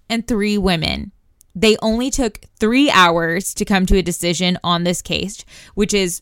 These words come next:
super fast. So they pretty much knew what they were gonna decide, most likely,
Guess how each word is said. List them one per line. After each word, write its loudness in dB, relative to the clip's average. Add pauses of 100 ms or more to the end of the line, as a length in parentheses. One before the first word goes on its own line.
(120)
super 2
fast. 0
So 2
they 4
pretty 6
much 0
knew 4
what 2
they 2
were 2
gonna 0
decide, 0
most -2
likely, 0